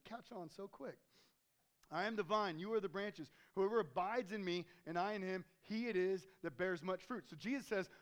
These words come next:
"I am the vine." Now, if you are going to receive the blessings of God,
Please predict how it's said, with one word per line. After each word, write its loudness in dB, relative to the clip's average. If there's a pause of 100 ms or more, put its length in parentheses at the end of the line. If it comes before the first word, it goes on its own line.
(180)
"I 2
am 2
the 0
vine." 0 (280)
Now, 2 (440)
if -8
you -2
are 2
going 0
to -6
receive -4
the -2
blessings -6
of -2
God, 2